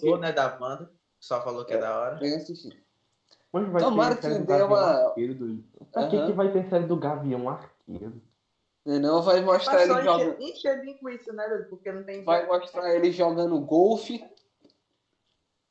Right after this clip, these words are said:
Speaker 3: Não,
Speaker 1: Tipo
Speaker 3: mas vai, vai mostrar ele assando churrasco, ensinando a filha a, a atacar
Speaker 1: Aham.
Speaker 3: arco e flecha no negócio e acabou. Essa é a série, é o cara
Speaker 1: Vai ser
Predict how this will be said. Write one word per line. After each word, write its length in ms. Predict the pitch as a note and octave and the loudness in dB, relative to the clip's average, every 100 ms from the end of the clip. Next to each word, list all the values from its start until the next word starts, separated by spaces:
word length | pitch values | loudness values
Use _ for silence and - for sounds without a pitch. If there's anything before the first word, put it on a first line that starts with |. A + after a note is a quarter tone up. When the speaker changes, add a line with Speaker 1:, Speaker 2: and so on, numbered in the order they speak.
| _ _ _ - | _ _ _ 2
Speaker 3:
Não, 220 | E4 G4+ | 6 8
Speaker 1:
Tipo 180 | F4+ C#4+ | 8 6
Speaker 3:
mas 140 | C4 | 6
vai, 80 | A3+ | 6
vai 120 | A#3+ B3 | 6 6
mostrar 460 | B3+ B3+ B3+ B3 | 6 4 2 4
ele 160 | A#3+ A#3+ | 6 4
assando 440 | A#3 - A#3+ A3+ | 2 2 2 2
churrasco, 1080 | - A#3 A3 G#3+ A3 A#3+ - - A#3 A3+ F#3+ | 0 0 2 2 4 2 0 -4 0 0 0
ensinando 340 | G3 G#3+ G#3 G#3+ | -2 -4 0 0
a 60 | |
filha 340 | G#3+ G#3+ G3+ G3+ | -2 -6 -4 -4
a, 520 | G3+ F#3+ F3+ - - D3 C#3+ _ _ _ _ _ - | -2 -2 -2 -6 -10 -16 -18 _ _ _ _ _ -8
a 200 | E3+ F3+ | -4 -2
atacar 260 | F#3 C3+ | -2 -2
Speaker 1:
Aham. 120 | C#3 C#3+ | -2 -4
Speaker 3:
arco 160 | G#3 | -4
e 60 | F#3 | -4
flecha 460 | - F#3 G3 G3 | -2 0 0 -4
no 300 | F#3+ F#3+ F#3 | -4 -4 -4
negócio 580 | F#3 F#3+ F3+ F#3 G#3+ A#3 | -2 -2 2 0 0 -4
e 40 | G#3+ | -6
acabou. 400 | A3 A#3 A3 F#3+ | -4 -2 0 0
Essa 260 | F3 F3 | 0 0
é 40 | G3+ | -2
a 120 | G#3 | -2
série, 360 | A3 G3+ F#3+ E3+ | -4 -4 -2 -2
é 80 | |
o 100 | E3 | -4
cara 240 | E3 F3 E3+ | -6 -6 -2
Speaker 1:
Vai 160 | E3+ F#3 | -2 -2
ser 400 | G3 F#3+ F#3 | -6 -8 -10